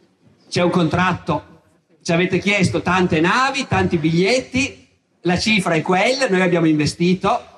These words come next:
ci dovete quella cifra." Come si fa? Dopo un po' i veneziani dicono: "Ma guardate che ci possiamo anche mettere d'accordo.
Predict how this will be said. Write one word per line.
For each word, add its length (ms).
ci 240
dovete 580
quella 380
cifra." 580
Come 280
si 160
fa? 220
Dopo 200
un 120
po' 100
i 100
veneziani 600
dicono: 460
"Ma 160
guardate 320
che 60
ci 100
possiamo 260
anche 180
mettere 280
d'accordo. 500